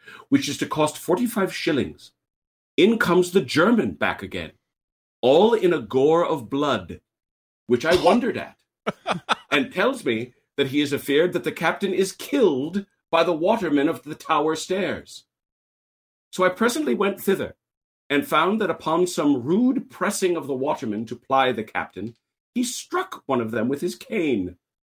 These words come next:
which they would not take, but struck him again. And then the German drew his sword and ran at one of them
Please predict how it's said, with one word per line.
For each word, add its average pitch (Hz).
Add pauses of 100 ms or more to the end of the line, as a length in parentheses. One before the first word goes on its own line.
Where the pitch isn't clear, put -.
(300)
which 156
they 190
would 220
not 240
take, - (260)
but -
struck 135
him 170
again. 190 (580)
And 113
then 123
the 123
German 120
drew 110
his 107
sword 143
and 220
ran 233
at 208
one 156
of 117
them 98